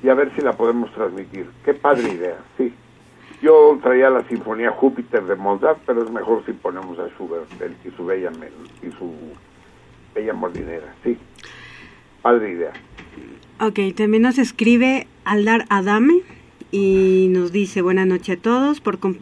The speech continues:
Speaker 2: estoy de acuerdo con Marcelino sobre la misoginia. Y, por cierto, dejo pasar el torito, mando felicitaciones a la cumpleañera."
Speaker 1: Ah, ahorita voy a aprovechar. Aldar, eh, Potranca, Lucía,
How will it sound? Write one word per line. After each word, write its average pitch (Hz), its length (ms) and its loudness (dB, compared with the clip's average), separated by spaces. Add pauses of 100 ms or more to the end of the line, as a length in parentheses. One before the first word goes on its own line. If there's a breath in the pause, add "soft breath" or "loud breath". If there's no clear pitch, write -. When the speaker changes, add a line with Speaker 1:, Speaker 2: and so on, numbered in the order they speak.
Speaker 2:
estoy 196 320 2
de 233 100 4
acuerdo 220 380 2
con 196 160 0
Marcelino 196 500 0
sobre 180 260 -2
la 165 100 -2
misoginia. 247 640 0 (1120 loud breath)
Y, 269 600 2
por 220 140 2
cierto, 247 400 0
dejo 240 220 0
pasar 208 300 -2
el 208 160 -2
torito, 240 480 0
mando 220 240 2
felicitaciones 185 640 -4
a 202 40 -4
la 170 100 -4
cumpleañera." 156 560 -6 (840 loud breath)
Speaker 1:
Ah, 139 320 4
ahorita 190 340 6
voy 175 120 8
a 175 40 8
aprovechar. 101 540 0
Aldar, 135 420 4 (1000 loud breath)
eh, 101 380 0 (320)
Potranca, 135 720 2
Lucía, 117 460 -2